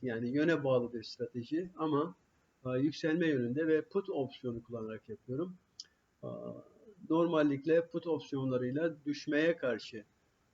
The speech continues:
işlem yapılır, e, yahut, e, tasarım yapılır ama, e, o defa,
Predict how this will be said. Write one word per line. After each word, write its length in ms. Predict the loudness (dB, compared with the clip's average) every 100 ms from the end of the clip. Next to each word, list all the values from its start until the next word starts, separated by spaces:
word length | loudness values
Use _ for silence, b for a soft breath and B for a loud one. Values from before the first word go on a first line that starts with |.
| _ _ -14
işlem 300 | -6 -4 -2
yapılır, 680 | -4 -6 -4 -4 -6 -20 _ _ _ _ _ _ -12
e, 40 |
yahut, 540 | -8 0 4 4 2 -4
e, 40 | -4 -6 -8
tasarım 460 | -6 -4 -2 -2 -2
yapılır 340 | -2 -2 -4
ama, 460 | 0 2 2 0 -6 _ _ _
e, 260 | -2 -2 0
o 160 | 2
defa, 480 | 4 2 2 0 -2